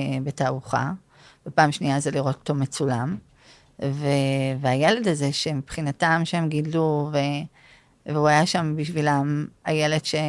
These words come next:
המוצלח, ובעקבות הפוסט-טראומה הוא נשאב ל-, למקום אחר, והוא חוזר חזרה. הנה, זה, זה, זה מה שראיתי שם. ראיתי את הילד שאומר לי, "אמא ואבא, אמא, חזרתי, אני כאן." זה אותו אחד, רק שיש לו בעיה, ואני צריך אתכם פה לידי,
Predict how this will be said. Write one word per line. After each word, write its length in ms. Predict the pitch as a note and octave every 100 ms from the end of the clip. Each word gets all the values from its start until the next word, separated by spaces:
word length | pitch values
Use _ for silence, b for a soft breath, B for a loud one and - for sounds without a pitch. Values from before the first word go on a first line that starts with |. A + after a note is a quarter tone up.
| D3
המוצלח, 760 | - C#3+ D#3 - F#3 F#3 E3 - D#3+
ובעקבות 800 | D3 D3 D#3+ D3 D#3+ F3 F3 -
הפוסט-טראומה 680 | - D#3 D#3 - E3 D#3+ D#3
הוא 160 | C#3+
נשאב 520 | D#3+ - - D#3+ D3
ל-, 240 | D3+ C#3 D3+ - B B B
למקום 460 | D#3 D3+ - D#3+ D#3
אחר, 380 | - F3+ D#3+ D3+
והוא 440 | D3 C#3 - D3
חוזר 360 | - D#3 D#3 D#3
חזרה. 500 | - D#3 D3+ D#3+ F#3+
הנה, 500 | D#3+ F3 E3 F3 F#3+
זה, 220 | F3+ D#3 -
זה, 260 | E3 E3+ E3+ E3
זה 120 | F#3
מה 80 | G#3
שראיתי 440 | G3 D#3 E3+ G#3
שם. 300 | - - - - B B B -
ראיתי 200 | E3+ F#3
את 100 | F#3+
הילד 420 | E3 D3 D3+ D#3
שאומר 440 | - C#3+ D3 D#3
לי, 160 | D#3+ D#3
"אמא 120 | D3+ D#3
ואבא, 360 | C#3 C#3 C#3+
אמא, 380 | C#3+ G3 G3 F3+
חזרתי, 680 | - E3+ F3+ G#3 G3+ - D3
אני 140 | C#3+ D3
כאן." 420 | G3+ F3 D3+ C#3 D3+ b b b -
זה 120 | E3
אותו 240 | - F#3
אחד, 260 | F3+ A3 F3+
רק 240 | D#3 F3+ -
שיש 500 | - E3+ E3+ E3+ F#3+
לו 100 | E3
בעיה, 420 | D3+ E3 F3 D#3
ואני 200 | D3 D#3
צריך 360 | - D#3 D#3 -
אתכם 240 | - D3+
פה 160 | - D3
לידי, 420 | C#3+ C#3+ F3+